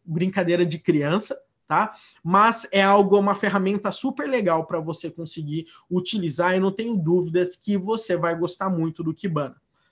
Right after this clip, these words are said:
Legal? Então, o Kibana é uma ferramenta de visualização e exploração de dados. Ela é usada com logs, análise de séries,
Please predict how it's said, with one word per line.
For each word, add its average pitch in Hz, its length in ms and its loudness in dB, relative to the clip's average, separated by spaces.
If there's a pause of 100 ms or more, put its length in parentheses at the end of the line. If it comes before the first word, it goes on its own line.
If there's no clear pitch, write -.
Legal? 160 380 0 (320)
Então, 285 460 2 (120)
o 262 140 -2
Kibana 240 400 4
é 202 40 4
uma 190 160 4
ferramenta 233 720 2
de 170 240 -2
visualização 220 1040 2
e 190 360 2
exploração 208 840 2
de 156 160 0
dados. 170 580 -2 (440)
Ela 240 200 4
é 247 60 4
usada 202 540 6
com 190 420 2 (300)
logs, 214 680 2 (140)
análise 196 680 4
de 170 120 -4
séries, 202 680 2